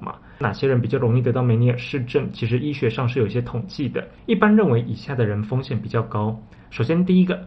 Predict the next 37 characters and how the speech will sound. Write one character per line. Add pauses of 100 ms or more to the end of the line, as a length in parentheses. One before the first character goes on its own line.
(160)
免
疫
系
统
有
问
题
的
患
者。 (320)
第
二
个， (100)
过
敏
的
患
者。 (280)
第
三
个，
有
病
毒
感
染， (140)
特
别
是
脑
膜
炎
的
病
毒
感
染。